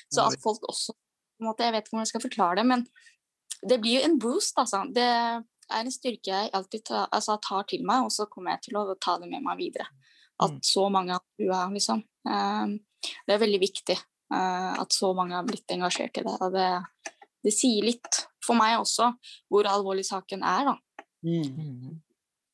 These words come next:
Speaker 1: Og hvor viktig det er å ha fått den frem.
Speaker 3: Ja. Men, men, eh, hvis du skulle gitt noen råd,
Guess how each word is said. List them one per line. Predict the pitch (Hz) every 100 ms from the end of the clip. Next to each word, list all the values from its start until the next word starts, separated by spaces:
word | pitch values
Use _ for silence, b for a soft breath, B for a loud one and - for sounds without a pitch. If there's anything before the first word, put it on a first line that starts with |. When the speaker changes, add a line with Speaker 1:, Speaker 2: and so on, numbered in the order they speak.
| _ _ B B B
Speaker 1:
Og | 233
hvor | 208 220
viktig | - -
det | 202 -
er | 120
å | 113
ha |
fått | 110 - -
den | 226
frem. | 240 240 - _ - - -
Speaker 3:
Ja. | 190 185 185 - _ B B B B
Men, | 233 240 226
men, | 214 220 226 220
eh, | 214 202 190 151 120
hvis | 220 -
du | 247 262
skulle | - 220
gitt | 240 233 -
noen | 170 190 190
råd, | 170 185 220 208 -